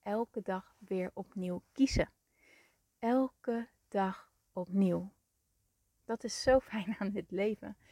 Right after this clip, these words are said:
Je hoeft niet altijd aan alles maar vast te blijven zitten als je dat niet meer wil. Maar het is wel aan jou om heel eerlijk naar jezelf te zijn en om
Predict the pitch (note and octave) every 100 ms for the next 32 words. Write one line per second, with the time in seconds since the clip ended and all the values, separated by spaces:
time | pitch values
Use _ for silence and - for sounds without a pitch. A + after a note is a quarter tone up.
0 | - - - - G#3+ F#3+ A#3 - - _
1 | G#3 G3 G3+ _ _ - F#3+ F3+ F#3 F#3+
2 | G3 _ _ _ _ _ _ _ _ _
3 | _ _ _ _ _ _ G#3 G3+ G#3 G#3
4 | F#3+ G3 F#3 - D4+ C4 G3 F#3+ - F#3
5 | - F#3 - F3+ F3 F3+ E3 F#3+ D#3+ G3
6 | A3 - - _ _ _ _ _ _ _
7 | _ _ _ _ _ _ _ _ _ _
8 | _ _ _ _ _ _ - G#3 A#3+ G3
9 | G3+ B3+ C#4 G3+ G3 G3 - G3+ G3+ -
10 | _ _ _ _ _ - G#3+ - A3 C4
11 | C#4+ B3+ G3+ G3 F#3 - - - F#3 F3
12 | - - G3 F#3+ - G#3 G3 G3+